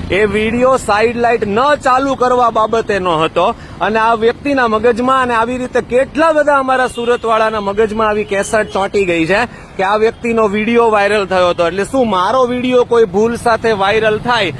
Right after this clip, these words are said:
એટલે તમારે રોંગ સાઈડમાં જવાનું આખા ગામને, આવી કાંઈ વ્યાખ્યા થાય? એટલે આ ભાઈ માટે આપણે એક વ્યવસ્થા કરી છે પી સી આર વાનની, અને હમણાં ટ્રાફિક વિભાગ પણ આવે છે અને પંદરસો રૂપિયા કે જે કાંઈ નક્કી કરેલો રોંગ સાઈડનો દંડ છે,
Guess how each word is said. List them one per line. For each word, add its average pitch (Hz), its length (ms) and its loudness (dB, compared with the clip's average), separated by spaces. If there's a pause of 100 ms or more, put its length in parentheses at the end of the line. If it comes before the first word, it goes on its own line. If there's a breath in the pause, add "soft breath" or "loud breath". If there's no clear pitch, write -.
(380 loud breath)
એટલે 220 220 -2
તમારે 233 640 0
રોંગ 233 360 2
સાઈડમાં 254 460 0
જવાનું 240 460 2
આખા 226 260 0
ગામને, 220 460 0
આવી 214 340 0
કાંઈ 247 260 0
વ્યાખ્યા 226 500 0
થાય? 220 200 2
એટલે - 480 -6
આ 202 180 2
ભાઈ 214 360 2
માટે 226 340 -2
આપણે 214 280 0
એક 190 120 -4
વ્યવસ્થા 247 480 0
કરી 220 300 -2
છે 196 100 0
પી 202 220 -4
સી 220 220 -2
આર 202 160 2
વાનની, 190 560 0 (280 loud breath)
અને 180 160 0
હમણાં 220 260 2
ટ્રાફિક 220 480 -2
વિભાગ 247 400 2
પણ 226 160 0
આવે 202 340 0
છે 180 80 -4
અને 190 160 -2
પંદરસો 226 540 2
રૂપિયા 208 360 2
કે 202 140 0
જે 214 200 2
કાંઈ 240 220 0
નક્કી 214 320 -4
કરેલો 214 380 2
રોંગ 202 300 2
સાઈડનો 196 440 -2
દંડ 214 360 0
છે, 233 180 0